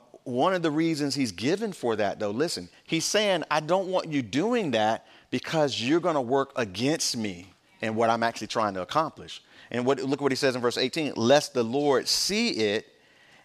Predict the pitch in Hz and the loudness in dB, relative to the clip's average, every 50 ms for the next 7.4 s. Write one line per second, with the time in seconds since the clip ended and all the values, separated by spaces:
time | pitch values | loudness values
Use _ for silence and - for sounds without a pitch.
0 | - - 139 135 135 - - 156 170 175 175 170 160 143 - - _ _ _ - | -2 0 2 2 2 0 -2 0 0 0 0 0 -4 -8 -10 -14 _ _ _ -4
1 | 135 135 143 165 - 123 135 123 - - - - 165 185 214 214 202 170 139 131 | -2 0 0 0 0 0 -2 -2 -2 -4 0 0 2 2 2 0 -2 0 -2 -2
2 | 113 117 120 117 117 117 - 117 120 117 - - - - 156 151 147 - - - | -2 0 0 0 0 -2 -2 -4 -4 -4 -4 -4 -2 0 0 0 0 -2 -4 -10
3 | - 120 113 104 123 143 139 135 131 120 127 117 104 107 117 123 127 127 123 - | -10 -8 -6 -2 0 0 2 2 0 0 -2 -2 -2 -2 -2 0 2 0 0 -2
4 | - 143 143 131 107 92 87 107 135 143 147 135 135 123 - 151 131 98 87 - | -4 -6 -4 -2 -4 -4 -2 0 0 0 0 0 -2 0 0 -2 -2 -2 -6 -10
5 | - - - - - - - _ _ _ _ - 135 147 147 139 - - 160 151 | -16 -20 -20 -20 -20 -20 -20 _ _ _ _ 0 4 6 6 6 4 2 -2 0
6 | - 143 135 135 156 185 208 208 208 190 - - - 190 190 185 180 165 135 135 | 2 2 2 4 4 4 6 6 4 2 0 -2 -4 -2 -2 -2 0 -2 -2 0
7 | 165 196 196 185 170 151 139 | 0 0 0 0 0 -2 -2